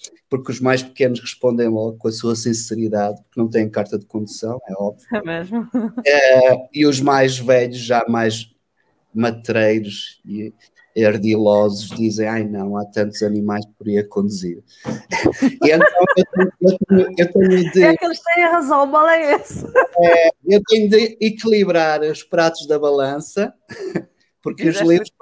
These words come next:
Speaker 2: bem.
Speaker 1: não são só para os, os pequenos, também são
Speaker 2: Não.
Speaker 1: para os grandes. E então eu gosto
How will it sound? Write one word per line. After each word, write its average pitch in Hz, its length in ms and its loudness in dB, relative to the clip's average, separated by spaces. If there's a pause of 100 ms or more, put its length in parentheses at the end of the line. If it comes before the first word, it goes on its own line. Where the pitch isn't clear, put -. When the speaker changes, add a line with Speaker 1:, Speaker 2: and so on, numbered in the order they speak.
Speaker 2:
bem. - 100 -10
Speaker 1:
não 196 60 0
são 190 220 -2
só 185 320 0
para 180 280 4
os, - 220 -6 (200)
os - 120 -8
pequenos, 127 520 -4
também 165 280 -4
são 175 200 -4
Speaker 2:
Não. 180 100 -4
Speaker 1:
para 151 200 -2
os 147 60 -4
grandes. - 720 -20 (640)
E 156 80 2
então 175 220 2
eu 175 120 6
gosto 180 240 0